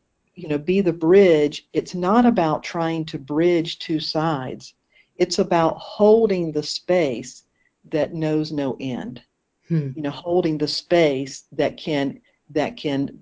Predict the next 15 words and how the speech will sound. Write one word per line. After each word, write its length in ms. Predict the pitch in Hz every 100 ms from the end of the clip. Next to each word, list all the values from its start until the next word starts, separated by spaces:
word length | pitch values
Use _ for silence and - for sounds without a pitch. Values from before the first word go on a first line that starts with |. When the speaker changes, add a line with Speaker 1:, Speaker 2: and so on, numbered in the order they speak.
| -
Speaker 1:
bridge 640 | 156 185 160 139 143 -
any 300 | 156 160 165
other 240 | - 139 131
place. 640 | - 160 139 110 135 - _ _ _ _ _ _ _ _ _ _ _ _ _ - - _ -
Speaker 2:
Well, 120 | 170
it 100 | 160
really 260 | 175 180 165
speaks 260 | - 170
to 120 | - 135
that 200 | 123 -
separation 800 | - 151 139 139 143 147 131 123
that 120 | 113
you 240 | 110 127
spoke 340 | 127 - 123 127
about. 380 | 131 131 127